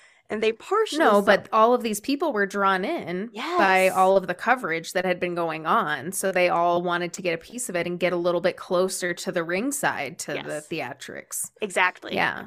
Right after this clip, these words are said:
Speaker 1: Exactly. And they were able to partially solve their whole A D C issue by, they had morning session tickets and they had afternoon session tickets. And it's like, this is a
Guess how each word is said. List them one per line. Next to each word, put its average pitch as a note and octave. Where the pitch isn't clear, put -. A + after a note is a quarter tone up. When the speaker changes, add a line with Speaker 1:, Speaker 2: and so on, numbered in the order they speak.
Speaker 1:
Exactly. -
And A3
they A#3+
were B3+
able D#4+
to A#3
partially C4+
solve -
their F#3
whole F3+
A F#3+
D F3+
C G3
issue -
by, F3+
they G#3
had G3
morning G#3
session C#4
tickets C#4
and F#3+
they F3
had E3
afternoon E3
session -
tickets. -
And F#3
it's F#3+
like, G3+
this A3+
is F#4+
a A#3